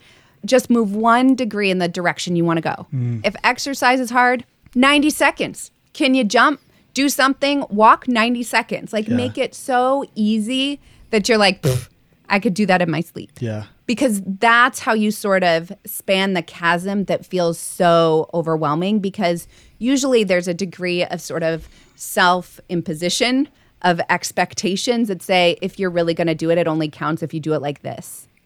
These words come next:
Speaker 2: Yeah, that, like, resonates with me, or maybe the perfectionist tendencies that I have. I'm like, perfection is, like, spanning this chasm and getting the other side. But what I need to actually do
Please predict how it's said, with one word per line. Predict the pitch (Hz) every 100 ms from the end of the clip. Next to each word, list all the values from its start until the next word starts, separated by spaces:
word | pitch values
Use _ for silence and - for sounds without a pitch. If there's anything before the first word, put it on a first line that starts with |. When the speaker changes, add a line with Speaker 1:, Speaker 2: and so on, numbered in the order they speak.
| -
Speaker 2:
Yeah, | 117 113 95
that, | 139 139
like, | 131
resonates | 127 131 131 120
with | 120
me, | 127 123 127
or | 139 120
maybe | 123 120 120 113 - - - - _ _ 170 _
the | 139 123
perfectionist | - 131 127 - 143 135 135
tendencies | - 147 143 143 151 143
that | 127
I | 123
have. | 123 120 123
I'm | 135 117
like, | 113 - _ _ _
perfection | - 139 156 156 160
is, | 135 123
like, | 123 113 - _ _ _ _ -
spanning | - 135 127 120
this | 113
chasm | - 120 110 110 117 - - -
and | 127
getting | 120 120
the |
other | 127 131
side. | - 117 120 147 - - - - _
But | 139 127 117 _ _ _ _
what | - 143 135
I | 127
need | 120 131 131
to | 127 117
actually | 117 - 123
do | 113 113 107 110